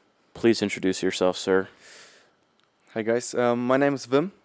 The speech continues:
Speaker 2: I'm seventeen years old, and I'm an exchange student from Germany. I live in Hamburg. It's, uh, the second
Speaker 1: Small,
Speaker 2: largest
Speaker 1: unimportant city in
Speaker 2: Uh,
Speaker 1: Europe. Pretty insignificant. So.
Speaker 2: I wouldn't say that personally,
Speaker 1: <laughs>
Speaker 2: but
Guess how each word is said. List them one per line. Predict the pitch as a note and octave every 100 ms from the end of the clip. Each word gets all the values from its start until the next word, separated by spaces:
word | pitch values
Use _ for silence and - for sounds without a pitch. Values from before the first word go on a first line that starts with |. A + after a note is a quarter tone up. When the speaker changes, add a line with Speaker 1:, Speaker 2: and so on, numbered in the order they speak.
| _ _ _ A#2
Speaker 2:
I'm | A#2 A2+ A2 G#2+
seventeen | - A#2+ A#2+ B2+
years | B2 A#2
old, | A2+ B2 C#3+ - _
and | B2 A#2
I'm | A#2+ A#2+
an | A#2
exchange | A2 - C#3+ -
student | C3 C3+ D#3+ _ _ _
from | - B2+ A2+ G#2+
Germany. | B2+ C#3+ C#3 G2+ _ _ _ _ _ _ _ _ _ -
I | B2+
live | A#2+
in |
Hamburg. | A#2 B2+ D3 F#3+ - _ _ _ _ _ _ _
It's, | - -
uh, | A2+ G#2+ G2+
the | A2 G#2+ G2+ G2+ - _ _ _
second | - A#2+ - A2 - _ -
Speaker 1:
Small, | A2+ A#2+
Speaker 2:
largest | B2+ A#2+ A#2+
Speaker 1:
unimportant | B2 A#2 B2+ A#2 G#2+
city | - A#2+ D3
in | C#3+ G#2 G#2 G#2 - _ _ - -
Speaker 2:
Uh, |
Speaker 1:
Europe. | A2+ G3 - - - - - -
Pretty | A#2+ B2+ A#2+ A#2 - - - -
insignificant. | B2+ C#3+ D#3+ D3 F3 F#2 G2 E2 - -
So. | - G2
Speaker 2:
I | F#2+ F#3+
wouldn't | F#3 C#3+
say | - B2
that | G#2+ G#2+ A#2+
personally, | - A2+ C3 A2 A2 C#3
Speaker 1:
<laughs> | -
Speaker 2:
but | - A#2+